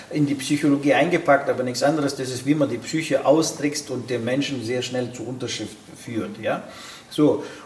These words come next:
und, ähm, da war ja das No-Go, also dass wenn jetzt der Kunde sagt, ich muss eine Nacht darüber schlafen. Ah, ja, du musst dich jetzt sofort entscheiden, das ist jetzt der Augenblick und so weiter. Ja, meine Lieben, genau das ist der Augenblick für den Egregor.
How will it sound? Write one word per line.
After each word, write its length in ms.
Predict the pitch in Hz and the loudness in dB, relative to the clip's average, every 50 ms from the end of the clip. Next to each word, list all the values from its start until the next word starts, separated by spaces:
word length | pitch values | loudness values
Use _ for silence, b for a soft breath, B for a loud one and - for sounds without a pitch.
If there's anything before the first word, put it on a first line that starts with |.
| B - | B 2
und, 580 | - 165 165 160 160 160 151 151 143 143 - - 139 | 6 8 8 10 8 8 8 6 4 4 0 -4 -2
ähm, 340 | 131 123 127 131 131 123 127 | 0 0 0 0 -2 2 4
da 220 | 143 151 165 151 | 6 6 6 6
war 100 | 156 156 | 4 6
ja 200 | 151 151 143 131 | 8 8 8 8
das 480 | - - - 143 135 127 - - - 135 | 6 6 6 6 6 6 6 2 2 2
No-Go, 640 | 143 151 175 185 185 160 160 160 160 156 156 143 | 4 6 6 6 6 6 6 6 8 8 6 6
also 540 | - 127 123 123 120 117 127 131 131 131 131 131 | 6 4 4 4 4 2 4 6 8 8 8 8
dass 340 | 127 127 123 120 - - | 6 4 2 2 2 2
wenn 200 | 127 131 131 127 127 | 0 0 0 0 0
jetzt 260 | 127 120 120 - - | -2 -2 -2 -2 -4
der 80 | - - | -4 -4
Kunde 320 | - - 165 170 165 156 | -2 -2 -2 -2 0 0
sagt, 240 | 139 139 131 - - | 2 2 2 2 0
ich 140 | 120 - - | -4 -2 0
muss 180 | 143 143 139 - 127 | 0 0 2 0 -4
eine 100 | 120 117 | -4 -2
Nacht 200 | 123 123 - - - | -2 -2 -2 -4 -4
darüber 400 | 113 110 - 113 120 110 113 113 | -6 -4 -4 -6 -6 -6 -6 -8
schlafen. 460 | 110 - 101 - - - - - - - - - - - - - - - - - - - - - - - - | -6 -6 -8 -8 -8 -10 -14 -18 -18 -20 -20 -20 -20 -20 -20 -20 -20 -20 -20 -20 -20 -20 -20 -20 -20 -16 -10
Ah, 220 | - - 151 165 | -6 -2 0 0
ja, 240 | 165 139 - - - B B B B | 0 0 -2 -4 -4 B B B B
du 80 | - 180 | 4 6
musst 200 | 202 214 214 - | 6 6 6 4
dich 140 | - - 214 | 2 2 0
jetzt 160 | 226 226 - | 0 2 4
sofort 340 | 226 226 - 254 226 226 226 | 2 4 6 6 6 6 6
entscheiden, 640 | 240 214 - 226 226 208 208 214 - 208 190 156 B B B B - | 2 2 4 4 6 6 6 4 4 2 0 0 B B B B 2
das 260 | 190 190 202 196 - | 4 6 6 6 4
ist 120 | 214 - 226 | 4 2 2
jetzt 180 | 208 - - | 2 2 2
der 160 | 226 202 - | 2 4 4
Augenblick 500 | 202 208 196 196 190 196 214 226 226 226 | 4 4 4 2 0 2 4 4 4 4
und 100 | 196 180 | 2 2
so 100 | 147 147 | 2 2
weiter. 140 | 127 - - - 123 120 | 2 2 0 -4 -8 2
Ja, 320 | 123 135 135 143 139 135 | 6 8 8 8 8 6
meine 240 | 123 120 113 107 104 | 4 4 0 0 -2
Lieben, 220 | 101 98 98 95 - - - - - - - | -6 -8 -8 -12 -14 -18 -20 -20 -20 -20 -8
genau 280 | - 127 139 151 156 151 | -4 0 2 2 4 4
das 240 | 143 147 151 147 151 | 6 6 6 6 2
ist 160 | 139 - - | 0 0 0
der 120 | 120 113 | 2 2
Augenblick 440 | 131 135 139 143 131 131 143 151 151 | 4 4 2 0 0 2 0 0 0
für 100 | - 147 | -2 -4
den 160 | 131 139 131 | -4 -4 -4
Egregor. 480 | 131 131 123 123 117 107 104 - 95 - | -4 -4 -2 -2 -2 -2 -2 -4 -8 -12